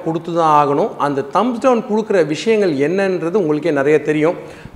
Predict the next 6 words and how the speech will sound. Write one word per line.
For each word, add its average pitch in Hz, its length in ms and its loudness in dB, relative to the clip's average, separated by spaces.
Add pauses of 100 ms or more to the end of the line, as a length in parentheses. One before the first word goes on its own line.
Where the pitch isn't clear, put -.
பல 262 260 10
விஷயங்கள் 254 460 4
இருந்தாலும், 175 460 2 (180)
இன்னைக்கு 208 680 4
நம்ம 208 400 4
ஊர்ல 156 480 4